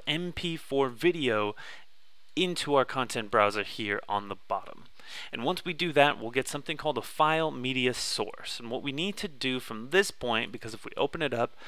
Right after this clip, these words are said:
we're really just gonna get a file path, since this is gonna show where the location of the M P four video is on our computer. It's just a directory for the engine. What we need to do is create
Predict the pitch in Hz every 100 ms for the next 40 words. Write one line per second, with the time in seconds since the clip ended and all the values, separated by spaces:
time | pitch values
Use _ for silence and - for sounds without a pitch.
0 | - - 127 117 143 160 151 143 - 135
1 | 120 110 - - 104 95 92 - 85 -
2 | - - 107 - 117 117 104 95 - -
3 | 123 117 - 120 107 101 123 113 110 101
4 | - 165 160 - 117 117 113 131 110 113
5 | - 101 113 107 104 98 - 151 135 123
6 | 113 - - - - - 117 107 - 101
7 | - 120 95 - - - - - 151 -
8 | 202 - 160 120 120 120 - 123 117 -
9 | 113 101 92 98 - 101 - 147 175 175
10 | 208 214 202 156 151 - 127 - - -
11 | 151 190 202 202